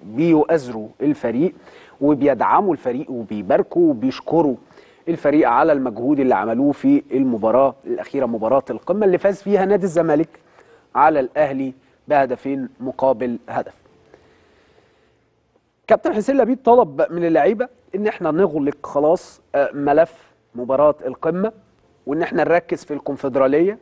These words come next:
عشان إن شاء الله بإذن الله ربنا يكتب لنا فيها نصيب ونتوج بيها، والجماهير والإدارة مستنيين ده من الفريق. في نفس الوقت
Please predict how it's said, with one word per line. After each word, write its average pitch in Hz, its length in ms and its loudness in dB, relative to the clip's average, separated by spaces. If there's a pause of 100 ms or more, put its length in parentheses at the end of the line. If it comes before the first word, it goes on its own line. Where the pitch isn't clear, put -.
(120)
عشان 151 460 -2
إن 135 100 -8
شاء 156 280 2
الله 147 160 2
بإذن 143 380 -6
الله 139 320 2 (480)
ربنا 123 400 0
يكتب 156 300 -2
لنا 160 320 0 (400)
فيها 165 300 2
نصيب 147 440 0
ونتوج 131 580 2 (600)
بيها، 180 360 2 (680)
والجماهير 143 600 0 (140)
والإدارة 151 640 0 (140)
مستنيين 156 680 -2
ده 160 220 2 (120)
من 156 160 -2
الفريق. - 360 -6 (760)
في 240 60 -6
نفس 214 220 2
الوقت 202 380 2